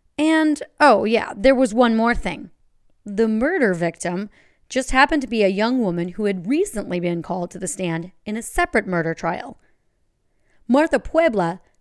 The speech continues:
was one of the witnesses in the murder of her friend Christian Vargas, who had been murdered in two thousand two.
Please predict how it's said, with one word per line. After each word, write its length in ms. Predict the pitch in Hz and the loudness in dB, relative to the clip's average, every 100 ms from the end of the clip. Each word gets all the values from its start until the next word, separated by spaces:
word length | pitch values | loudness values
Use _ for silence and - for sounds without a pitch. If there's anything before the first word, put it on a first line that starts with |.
| - | -6
was 160 | 233 202 | -6 0
one 160 | 254 | 0
of 80 | 302 | 0
the 100 | 392 | -2
witnesses 580 | 285 254 190 - 190 170 | 0 0 -2 -4 -4 -4
in 140 | 208 | -4
the 60 | 208 | -2
murder 340 | 208 202 202 | 0 0 -2
of 160 | 208 196 | -4 -6
her 180 | 208 262 | -4 -6
friend 400 | - 180 180 - | -2 -4 -4 -12
Christian 480 | - 202 - 185 | -14 -14 -8 -6
Vargas, 560 | 180 247 190 208 - - _ _ _ _ | 0 0 0 -6 -14 -16 _ _ _ _
who 100 | - | -2
had 80 | 240 | 2
been 180 | 220 214 | 2 2
murdered 320 | 226 233 285 | 2 2 -2
in 140 | 220 | -4
two 140 | - 208 | -6 -4
thousand 340 | 185 170 170 | -4 -4 -8
two. 400 | - 294 208 - | 0 2 2 -2